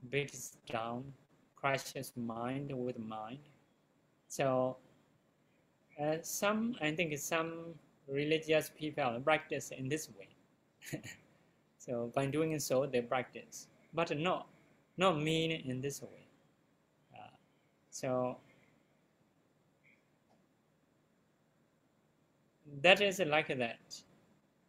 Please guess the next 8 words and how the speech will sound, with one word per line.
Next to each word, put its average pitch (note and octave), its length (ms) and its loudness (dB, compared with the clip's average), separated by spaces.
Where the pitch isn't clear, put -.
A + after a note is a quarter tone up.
Uh, A#2 340 -6
unwholesome F3 600 2
thoughts - 560 -4
we B2+ 160 -2
have, C3 280 -2
uh, B2 60 -6
we C3 220 -4
cannot D#3+ 540 2